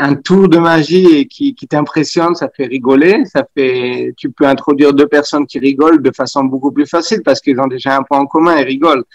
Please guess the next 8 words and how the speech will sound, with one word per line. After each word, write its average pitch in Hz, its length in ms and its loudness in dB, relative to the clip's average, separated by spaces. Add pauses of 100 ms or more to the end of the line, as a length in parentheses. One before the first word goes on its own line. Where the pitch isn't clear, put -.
(560)
Et, 135 580 2
et 147 60 2
donc, 185 340 0
moi, 185 300 0
j'utilise 196 480 -4
la, 170 240 -2
la 156 160 -2
magie, 160 580 -4